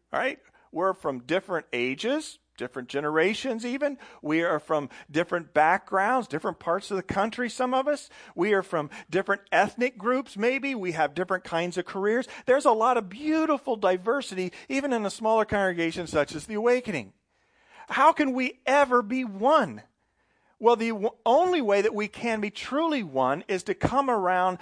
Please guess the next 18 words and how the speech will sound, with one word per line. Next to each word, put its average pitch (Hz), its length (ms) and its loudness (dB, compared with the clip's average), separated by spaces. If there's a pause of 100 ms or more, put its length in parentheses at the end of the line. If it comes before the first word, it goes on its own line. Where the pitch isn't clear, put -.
(140)
the 165 140 -4
Spirit 285 560 -4
of 202 140 -4
Jesus 196 420 -6
Christ 143 440 0
and 170 140 -6
allow 180 360 4
him 220 360 -2
in 160 100 -2
our 151 140 2
love 196 280 2
relationship 190 640 -4
to 151 80 -18
Jesus 147 460 -8 (640)
bring 196 360 2
us 104 360 -6 (320)
into 131 200 -8
unity. 117 640 -8